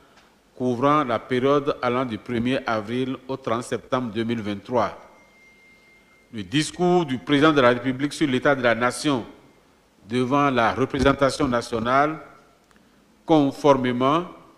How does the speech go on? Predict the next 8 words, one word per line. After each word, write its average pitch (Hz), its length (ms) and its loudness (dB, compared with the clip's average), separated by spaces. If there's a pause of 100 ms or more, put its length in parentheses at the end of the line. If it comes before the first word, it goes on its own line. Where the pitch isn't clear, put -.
(600)
aux 147 200 2
dispositions 127 840 -4
de 110 220 -6
l'article 120 380 -2
soixante-douze 127 640 -6
de 120 60 -6
la 113 120 -4
Constitution. 120 720 -12